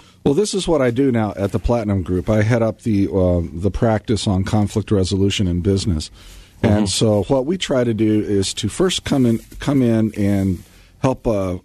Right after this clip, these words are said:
Speaker 1: help folks set aside what their concept of fairness is and say, "Look, we're just gonna try and reach an agreement. If we can reach what's fair, great, but we're gonna focus on, uh, an agreement." And so we do try to understand what each party thinks is fair.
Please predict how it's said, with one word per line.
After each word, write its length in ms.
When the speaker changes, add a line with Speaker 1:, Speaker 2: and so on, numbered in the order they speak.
Speaker 1:
help 240
folks 320
set 240
aside 500
what 120
their 100
concept 500
of 60
fairness 480
is 180
and 100
say, 200
"Look, 240
we're 80
just 200
gonna 180
try 260
and 120
reach 360
an 80
agreement. 480
If 120
we 80
can 220
reach 300
what's 200
fair, 300
great, 500
but 140
we're 140
gonna 220
focus 500
on, 320
uh, 280
an 100
agreement." 480
And 160
so 140
we 160
do 200
try 340
to 120
understand 720
what 240
each 260
party 300
thinks 380
is 120
fair. 420